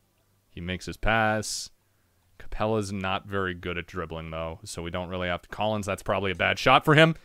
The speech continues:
It is. We get the rebound. That's our seventh rebound. Um, who do we like here? Uh, we're gonna go over here. Uh, that was the wrong decision. Um, okay.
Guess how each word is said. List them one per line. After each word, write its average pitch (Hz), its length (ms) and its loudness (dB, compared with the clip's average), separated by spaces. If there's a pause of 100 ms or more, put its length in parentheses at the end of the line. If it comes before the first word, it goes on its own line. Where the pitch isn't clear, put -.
(140)
It 117 120 4
is. 151 300 8 (260)
We 127 120 0
get 147 140 8
the 151 80 4
rebound. 147 380 6
That's 143 140 2
our 131 80 2
seventh 151 400 4
rebound. 156 460 4 (500)
Um, 131 260 4
who 165 100 4
do 175 60 6
we 175 80 10
like 165 200 10
here? 120 260 0 (360)
Uh, 135 320 8
we're 143 140 2
gonna 156 140 6
go 151 100 10
over 143 140 6
here. 127 200 0 (640)
Uh, 113 220 2
that 123 80 4
was 120 180 2
the 117 80 -4
wrong 110 200 -2
decision. 92 380 -8 (1300)
Um, 101 560 -8
okay. 101 280 -8